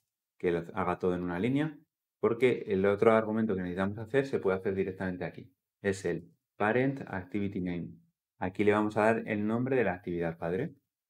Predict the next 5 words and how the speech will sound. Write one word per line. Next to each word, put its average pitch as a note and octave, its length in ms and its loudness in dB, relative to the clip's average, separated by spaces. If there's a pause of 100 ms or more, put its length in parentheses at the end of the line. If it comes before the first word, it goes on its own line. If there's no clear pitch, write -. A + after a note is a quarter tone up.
(600)
Si A2+ 100 2
ahora G#2+ 180 6
relanzamos F#2+ 600 0
nuestra G2 340 0
aplicación A2+ 720 0